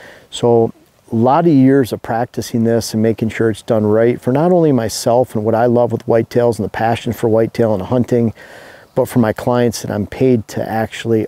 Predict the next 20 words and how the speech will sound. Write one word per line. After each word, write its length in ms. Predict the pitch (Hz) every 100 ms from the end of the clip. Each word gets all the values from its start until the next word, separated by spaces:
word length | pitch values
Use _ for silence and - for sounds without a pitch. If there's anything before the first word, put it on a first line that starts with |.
| -
offer 480 | 113 117 - 113 -
accurate, 600 | 107 117 - 120 113 -
good 180 | 113 120
information 880 | 117 110 113 107 107 104 113 107 101 - - -
on 160 | 117
a 40 | 110
monthly 400 | 107 113 - 110
basis. 680 | 101 107 98 - 131 - - -
So 500 | - - 113 101 90 _ _ _ _ -
this 240 | 147 -
year, 320 | 143 143 131 -
great, 320 | - 143 143 - _ _ _
wish 260 | 123 139 -
you 60 |
great 260 | 101 131 139
luck 260 | 117 117 120
on 120 | 110
your 80 | 104
food 260 | 131 117
plots. 480 | - 113 113 - -